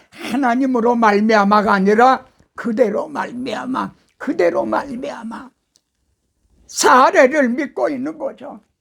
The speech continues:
그러다가 아내를 빼앗긴 거죠.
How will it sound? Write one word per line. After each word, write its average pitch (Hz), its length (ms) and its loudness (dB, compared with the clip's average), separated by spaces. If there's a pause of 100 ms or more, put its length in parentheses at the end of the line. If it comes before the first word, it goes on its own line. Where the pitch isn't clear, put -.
(380)
그러다가 262 680 4 (480)
아내를 190 600 -4
빼앗긴 - 520 -10
거죠. - 340 -18